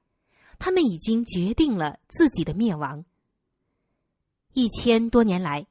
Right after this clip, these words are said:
犹太国一直在辜负上帝的怜悯，招致他们的刑罚。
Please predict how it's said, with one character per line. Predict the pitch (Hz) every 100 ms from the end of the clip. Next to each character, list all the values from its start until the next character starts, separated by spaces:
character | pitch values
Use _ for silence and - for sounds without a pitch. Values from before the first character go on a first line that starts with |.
| _ _ _ _ _
犹 | 240 262
太 | 302
国 | 262 190 196 233 - -
一 | 330
直 | 285
在 | 277 277
辜 | - 330
负 | 330 - 180
上 | - 294 233
帝 | 262
的 | 180
怜 | 165 151
悯， | 233 170 - _ _ _
招 | - 320 311
致 | - - 190 - _
他 | - 214
们 | 180
的 | 175
刑 | - 156 185
罚。 | 143 139